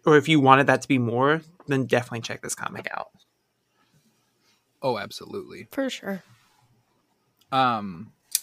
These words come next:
Speaker 2: is there anything else we wanna do before we switch to questions?
Speaker 3: No, I think we actually got some good questions this week. So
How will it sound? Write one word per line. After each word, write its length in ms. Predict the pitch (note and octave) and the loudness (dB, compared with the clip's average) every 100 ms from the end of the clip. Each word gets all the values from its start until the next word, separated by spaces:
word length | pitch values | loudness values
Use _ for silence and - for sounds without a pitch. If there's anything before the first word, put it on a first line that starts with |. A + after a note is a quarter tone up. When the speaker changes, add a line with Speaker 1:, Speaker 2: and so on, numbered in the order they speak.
| - _ _ _ _ _ _ | -10 _ _ _ _ _ _
Speaker 2:
is 100 | - | -10
there 100 | E3+ | -6
anything 160 | F3 F3 | -2 -2
else 120 | E3 | -4
we 60 | F3 | -6
wanna 100 | D#3+ | -4
do 100 | D#3+ | -6
before 340 | C#3+ - D3 | -6 -4 -4
we 360 | C#3 C3+ C3 C3 | -2 -4 -4 -6
switch 320 | - C#3+ - | -8 -10 -4
to 220 | C3+ B2 | -2 -2
questions? 400 | A#2+ D3 G3+ - - _ _ _ _ _ _ _ | -2 -6 -6 -8 -16 _ _ _ _ _ _ _
Speaker 3:
No, 180 | A#3+ G4+ D#5+ G4 | 6 6 6 0
I 100 | A3 | 0
think 200 | B2 A#4 | 2 4
we 60 | D5 | 2
actually 220 | D5 - A4 | 2 2 2
got 120 | G#4 | 2
some 120 | G4 | 2
good 140 | F#4+ | 0
questions 360 | - A4 C5 G#4+ | 0 -2 -2 -2
this 160 | C4 C3 | -4 -2
week. 320 | E3+ - - | -6 -6 -14
So 480 | - - A3+ G#3 - | -6 2 2 2 -2